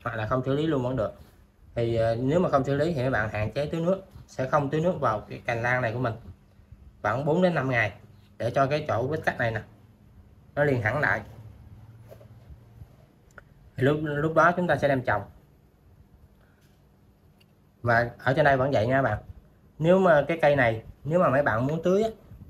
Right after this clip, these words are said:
thì mấy bạn xịt khéo khéo xíu, xịt cái phần, phần, ờ, dưới rễ thôi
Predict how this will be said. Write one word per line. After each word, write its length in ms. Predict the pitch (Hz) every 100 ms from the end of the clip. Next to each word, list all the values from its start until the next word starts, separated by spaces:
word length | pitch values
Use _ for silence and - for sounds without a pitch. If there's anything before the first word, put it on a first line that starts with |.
| - - - - _
thì 80 | -
mấy 60 | 147
bạn 240 | 123 120
xịt 140 | - 117
khéo 160 | 160
khéo 260 | 160 160 190
xíu, 260 | 190 180 196 - - -
xịt 200 | - 110
cái 120 | 139
phần, 420 | 135 113 117 120 117 - -
phần, 240 | 123 117
ờ, 160 | 113 110
dưới 140 | 127
rễ 240 | 147 104 135
thôi 160 | 139